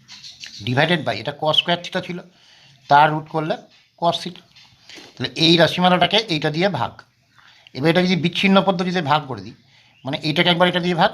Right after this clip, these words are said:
আবার এটাকে এটা দিয়ে ভাগ, তাহলে one by cos theta plus sin theta by cos theta। তাহলে one by cos theta মানে sec theta plus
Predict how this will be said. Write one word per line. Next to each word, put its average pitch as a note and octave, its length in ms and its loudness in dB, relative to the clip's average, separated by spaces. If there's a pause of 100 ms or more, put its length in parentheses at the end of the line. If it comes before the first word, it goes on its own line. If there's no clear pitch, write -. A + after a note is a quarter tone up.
(160)
আবার C3+ 200 -4
এটাকে C3 200 -12
এটা B2+ 100 -14
দিয়ে C3+ 160 -12
ভাগ, D#3 140 -10 (640)
তাহলে C3 140 0
one D3 340 4 (100)
by E3 120 6 (100)
cos E3+ 220 0
theta F3+ 200 -4 (580)
plus C3+ 280 4 (680)
sin C#3+ 260 -4
theta C#3 300 -2
by C#3 100 4 (760)
cos E3+ 220 2
theta। F3 180 -10 (600)
তাহলে A2+ 180 -6 (260)
one F3 200 4
by F#3 100 6 (100)
cos F#3 200 2
theta F#3 160 -2
মানে F3+ 240 -4 (280)
sec F3 240 -6
theta - 200 -18 (880)
plus C3 240 2